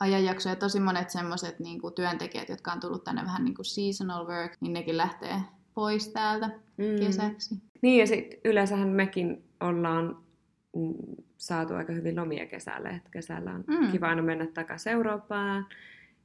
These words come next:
Speaker 2: em, tai vaikka Suomeen. Ja sulla on joku Suomi-reissu tulossa.
Speaker 1: Joo, mulla on tulossa itse asiassa kaksikin Suomi-reissua, että tossa kesäkuussa on tarkoitus käydä piipahtamassa, ja sitten heinäkuun lopussa on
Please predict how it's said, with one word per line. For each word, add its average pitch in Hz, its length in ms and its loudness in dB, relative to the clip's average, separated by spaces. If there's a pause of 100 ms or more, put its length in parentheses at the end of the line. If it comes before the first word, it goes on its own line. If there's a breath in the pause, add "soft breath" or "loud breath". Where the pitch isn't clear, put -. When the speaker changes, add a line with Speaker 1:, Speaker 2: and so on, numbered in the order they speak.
(220)
Speaker 2:
em, 165 520 -4
tai 156 220 -6
vaikka 170 200 -10
Suomeen. 202 680 0 (680)
Ja 202 80 0
sulla 226 200 4
on 190 100 4
joku 170 200 -2
Suomi-reissu - 540 -4
tulossa. 190 360 -12 (280)
Speaker 1:
Joo, 190 260 2 (200)
mulla 226 360 0
on 208 80 -2
tulossa 202 400 -2
itse 185 180 -4
asiassa 202 160 -4
kaksikin 202 260 -6
Suomi-reissua, 180 600 -8
että 190 240 -8 (880 soft breath)
tossa 202 280 -2
kesäkuussa 262 540 4
on 240 60 4
tarkoitus 233 400 2
käydä 220 200 0
piipahtamassa, 214 920 0
ja 190 160 2
sitten 180 840 -2
heinäkuun 175 520 0
lopussa - 480 -4
on 170 320 -4